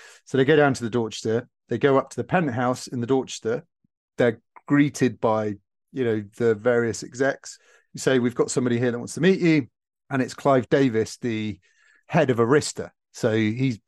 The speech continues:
in, he's the founder of Arista Records in America. He's, like, a big deal. You know, he's, like, the,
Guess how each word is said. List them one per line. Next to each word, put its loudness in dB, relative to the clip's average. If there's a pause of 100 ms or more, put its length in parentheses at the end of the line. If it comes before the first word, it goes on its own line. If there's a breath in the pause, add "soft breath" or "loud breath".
in, 0
he's -2
the -4
founder 4
of 0
Arista -2
Records -6
in -6
America. -2
He's, -10
like, -6
a -8
big 2
deal. -4 (360 soft breath)
You -2
know, 0
he's, -6
like, 0
the, -4